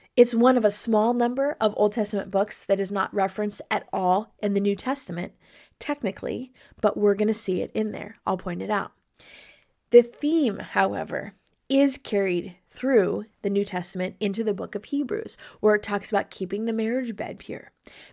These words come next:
Married love is pure to God, and we should feel free to enjoy it within this context of a marriage relationship. And so while this book does not represent Christ and the church, like many would say, it does reveal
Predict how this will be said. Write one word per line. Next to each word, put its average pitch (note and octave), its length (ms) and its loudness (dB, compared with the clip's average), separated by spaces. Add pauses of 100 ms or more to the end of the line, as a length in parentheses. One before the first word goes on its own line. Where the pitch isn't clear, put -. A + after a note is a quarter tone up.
Married B3 520 6
love G3+ 400 -2 (100)
is A3 260 0
pure A3+ 560 0
to F#3 180 -10
God, F#3+ 500 -8
and G3 160 -2
we A3+ 140 4
should A3 220 -8
feel C4+ 340 -2
free C4 380 -8
to B3 140 -6
enjoy A3+ 400 -2
it G3+ 160 0
within A3+ 420 -2
this B3 160 -4
context G3+ 640 -8 (240)
of G3+ 120 -6
a G#3 80 2
marriage F#3 460 -4
relationship. F#3+ 580 -6 (340)
And A#3+ 120 0
so D4 100 6
while D4 380 2
this F#4+ 200 0
book B3 320 0 (260)
does A3+ 360 4
not G#3 640 0
represent G#3 640 2
Christ G3+ 360 -2
and G#3+ 100 -2
the A3 40 -2
church, - 360 -6
like F#3+ 160 -4
many F3+ 280 -4
would A#3 160 2
say, A3 400 -4 (500)
it B3+ 240 2
does B3+ 300 4
reveal A#3 580 -2